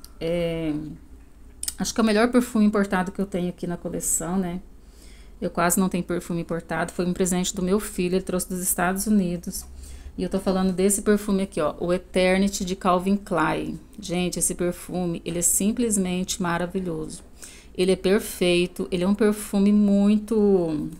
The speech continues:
marcante. É aquele perfume que fixa o dia todo, que projeta. É, eu me sinto cheirosa com ele,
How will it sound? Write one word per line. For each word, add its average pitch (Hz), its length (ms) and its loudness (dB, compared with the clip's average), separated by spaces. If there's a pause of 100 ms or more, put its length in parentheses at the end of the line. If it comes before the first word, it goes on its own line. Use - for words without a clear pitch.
(400)
marcante. 180 920 -2 (460)
É 180 60 2
aquele 196 240 4
perfume 214 420 2
que 214 100 -4
fixa 208 420 -2
o 190 40 0
dia 190 160 0
todo, 180 580 -2
que - 80 -18
projeta. 175 920 -2 (520)
É, 180 180 2
eu 185 60 2
me 196 80 4
sinto 190 220 0
cheirosa 185 380 2
com 185 220 -4
ele, 170 400 -2